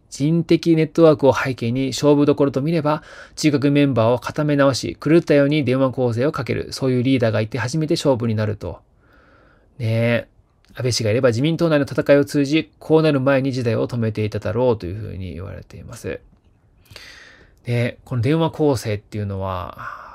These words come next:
私も拝見、伺ったことがありまして、伺って、直接じゃないですよ。まあ、その話を伺ったことがあります。番組を通じてですよ。伺ったことがありますけども、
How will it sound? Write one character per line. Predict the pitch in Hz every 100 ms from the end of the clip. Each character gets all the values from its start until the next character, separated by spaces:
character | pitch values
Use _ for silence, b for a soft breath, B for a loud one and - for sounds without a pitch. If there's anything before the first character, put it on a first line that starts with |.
| B B - -
私 | 107 127
も | 107
拝 | 104 123
見、 | 120 117
伺 | 151 147 151
っ |
た | 139
こ | 110
と | 104
が | 98
あ | 101
り | 101
ま | 104
し | -
て、 | 120
伺 | 151
っ | 196
て、 |
直 | 120 - 160
接 | 196
じ | 156
ゃ |
な | 110
い |
で | 110
す | 135
よ。 | - B B
ま | 139
あ、 |
そ | 139
の | 110
話 | 117 120
を |
伺 | 127 135
っ |
た | 117
こ | 110
と | 107
が |
あ | 107
り |
ま | 127
す。 | 120
番 | 123 135
組 | 120 113
を |
通 | - 107
じ |
て | 101
で | 117
す | -
よ。 | 196 B B B 131
伺 | 113
っ | 113
た |
こ | 107
と | 104 101
が |
あ | 104
り |
ま | 117 131
す | -
け | 113
ど | 110
も、 | 135 170 151 - -